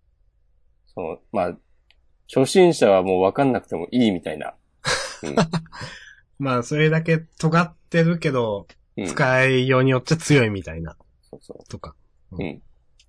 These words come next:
Speaker 1: 感じらしい。基本方針として。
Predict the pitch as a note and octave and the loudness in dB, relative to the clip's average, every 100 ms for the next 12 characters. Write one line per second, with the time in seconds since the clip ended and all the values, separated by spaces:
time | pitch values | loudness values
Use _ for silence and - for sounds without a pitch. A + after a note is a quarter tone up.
0 | _ _ _ _ _ _ _ _ _ _ | _ _ _ _ _ _ _ _ _ _
1 | _ - F#2+ G2 G2 G2 F#2+ G2 F#2+ F#2 | _ -6 -4 -4 -4 -2 -2 -2 -2 -4
2 | D#2 F2 - _ - G2+ F2+ F2 - F2 | -6 -8 -10 _ -10 -4 -4 -4 -2 -2
3 | D2+ D2+ D2 C#2 - - | -2 -10 -12 -14 -14 -16